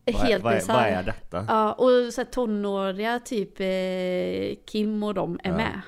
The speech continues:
Speaker 2: Eh,
Speaker 1: Jaha.
Speaker 2: som så här, s-, liksom barn, så är de med som lite biroller.
Speaker 1: Ja, så, ja,
Speaker 2: Ja.
Speaker 1: ja.
Speaker 2: Nej, jävligt, eh, jäkligt läcker serie
Speaker 1: Mm.
Speaker 2: också.
Speaker 1: Det, men som sagt, eh, del tre, superspännande.
Speaker 2: Ja.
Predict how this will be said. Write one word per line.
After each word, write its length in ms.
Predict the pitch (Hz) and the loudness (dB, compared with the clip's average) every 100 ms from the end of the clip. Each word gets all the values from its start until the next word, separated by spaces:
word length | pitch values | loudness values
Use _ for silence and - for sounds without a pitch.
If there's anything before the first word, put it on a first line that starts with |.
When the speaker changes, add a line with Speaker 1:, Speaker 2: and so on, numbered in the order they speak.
| - _ 392 370 | -18 _ -16 -6
Speaker 2:
Eh, 440 | 196 190 185 185 | -2 0 0 0
Speaker 1:
Jaha. 160 | 185 - | -2 -2
Speaker 2:
som 160 | 202 | -2
så 80 | 190 | -2
här, 220 | 175 - 180 214 | -4 -6 -10 -14
s-, 140 | - | -14
liksom 320 | 190 175 170 170 | -10 -6 -6 -4
barn, 380 | 208 196 180 185 | -4 -4 -6 -6
så 80 | |
är 60 | 185 | -6
de 120 | 175 | -6
med 160 | 175 175 | -6 -6
som 120 | 175 | -6
lite 180 | 160 165 | -6 -6
biroller. 460 | 170 170 180 202 - | -6 -6 -8 -10 -4
Speaker 1:
Ja, 320 | 92 92 101 | -2 0 -2
så, 280 | - - 107 - | -6 -12 -12 -10
ja, 220 | 82 80 | -8 -6
Speaker 2:
Ja. 220 | - 196 190 | -4 -4 -6
Speaker 1:
ja. 200 | 151 156 - | -12 -14 -4
Speaker 2:
Nej, 240 | - - - 214 | -2 -2 -6 -6
jävligt, 600 | 214 214 190 190 - _ | -6 -6 -6 -8 -12 _
eh, 440 | 95 95 78 76 - - - - | -8 -6 -8 -10 -14 -16 -20 -12
jäkligt 580 | - 127 - - 320 - | -10 -10 -8 -2 -2 -2
läcker 320 | - - - | -8 -10 -12
serie 260 | - - - - - - | -12 -14 -18 -20 -20 -8
Speaker 1:
Mm. 160 | 120 113 | -6 -4
Speaker 2:
också. 220 | 135 - - 92 98 | -6 -10 -12 -12 -2
Speaker 1:
Det, 300 | 135 135 135 | 0 0 0
men 320 | 147 156 156 | 0 -2 -2
som 140 | 160 | -8
sagt, 400 | 147 139 143 - | -6 -6 -6 -8
eh, 60 | 123 | -8
del 360 | 127 113 123 117 | -6 -4 -4 -4
tre, 320 | - 131 143 - | -8 -8 -8 -12
superspännande. 800 | - 117 82 - 82 90 113 123 - - | -8 -8 -6 -8 -6 -4 -6 -8 -14 -10
Speaker 2:
Ja. 160 | 269 | -10